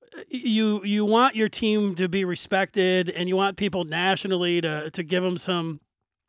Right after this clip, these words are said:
you know, re-, respect. And when it was Bird and Magic, it was the coast, it was race, it was everything. And then M J was such a, a phenom,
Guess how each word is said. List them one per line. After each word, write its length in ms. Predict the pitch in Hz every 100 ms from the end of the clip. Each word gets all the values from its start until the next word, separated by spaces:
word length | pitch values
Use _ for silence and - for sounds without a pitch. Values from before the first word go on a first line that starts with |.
| -
you 80 | 180
know, 100 | 160
re-, 200 | 151 156
respect. 560 | - 170 - 185 175 -
And 140 | 147 - - - - _ 180 185
when 160 | 180 185
it 80 |
was 140 | 175 131
Bird 300 | 190 233 220
and 60 |
Magic, 480 | 185 196 190 185 165
it 80 | 156
was 140 | 143
the 80 | -
coast, 480 | - 226 208 196 -
it 80 | 151
was 160 | 151
race, 400 | 147 190 190 185
it 80 | 151
was 160 | 151 160
everything. 420 | 233 202 180 170
And 80 | 170
then 260 | 180 175 -
M 160 | 214
J 200 | 214 208
was 120 | 165 -
such 240 | 202 -
a, 240 | 165 151
a 40 | 156
phenom, 720 | - 247 262 196 170 165 170